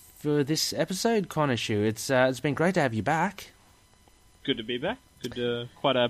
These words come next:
Speaker 2: packed little episode for you all.
Speaker 1: Yeah, there's a lot there to, uh, to unpack and to listen to. Hope you enjoyed it, Loonies. Uh, next phase is going to be a waxing crescent. That is the phase of the moon,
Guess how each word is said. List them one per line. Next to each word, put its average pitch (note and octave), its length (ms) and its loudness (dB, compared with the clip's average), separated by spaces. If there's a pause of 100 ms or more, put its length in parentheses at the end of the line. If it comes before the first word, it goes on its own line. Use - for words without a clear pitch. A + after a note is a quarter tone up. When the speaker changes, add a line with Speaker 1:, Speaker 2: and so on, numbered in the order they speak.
Speaker 2:
packed - 280 2
little C#3+ 180 0
episode E3+ 400 -6
for F3 100 -8
you E3+ 100 -4
all. B3 140 -6 (220)
Speaker 1:
Yeah, D3+ 480 8
there's G#2+ 160 0
a A#2 220 6
lot B2+ 300 2
there C#3 200 2
to, C#3 380 2
uh, B2 220 6
to G#2+ 200 -6
unpack D#3 340 -6
and C3+ 120 -4
to C3+ 80 -2
listen D3+ 320 -2
to. D#3 180 0
Hope D3+ 180 2
you C3 140 4
enjoyed A#2+ 420 2
it, - 100 0
Loonies. D#3 540 -2 (380)
Uh, A#2+ 140 -4
next D3+ 420 0
phase D3+ 1000 0
is A#2 280 0
going A#2+ 200 0
to A2 80 -4
be A2 300 0
a G#2+ 220 0
waxing G2 480 -4
crescent. F#2+ 560 -8
That G2 200 -8
is G2+ 200 -6
the G2+ 80 -10
phase G2+ 360 -4
of F#2+ 120 -8
the G2+ 80 -4
moon, E3+ 460 2